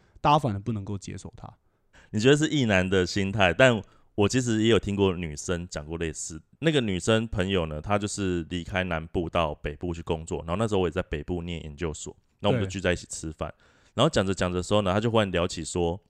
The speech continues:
Speaker 2: 这个时候有跟一个男生很暧昧。
Speaker 1: 嗯。
Speaker 2: 她的那个暧昧已经讲到像是男朋友状况，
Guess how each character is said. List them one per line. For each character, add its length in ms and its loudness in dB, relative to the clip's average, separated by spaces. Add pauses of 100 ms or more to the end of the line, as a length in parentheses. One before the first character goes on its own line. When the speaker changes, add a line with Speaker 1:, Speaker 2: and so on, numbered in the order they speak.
(100)
Speaker 2:
这 100 0
个 80 4
时 100 0
候 60 6
有 60 2
跟 140 -2
一 20 -4
个 60 -4
男 200 -4
生 180 -6
很 220 -12 (100)
暧 220 -4
昧。 200 -10 (320)
Speaker 1:
嗯。 300 -2 (520)
Speaker 2:
她 140 2
的 80 4
那 100 0
个 80 -4
暧 180 0
昧 120 2
已 40 2
经 120 -4
讲 160 0
到 80 4
像 200 0
是 140 -6
男 180 -4
朋 140 -8
友 120 -6
状 240 -10
况， 180 -10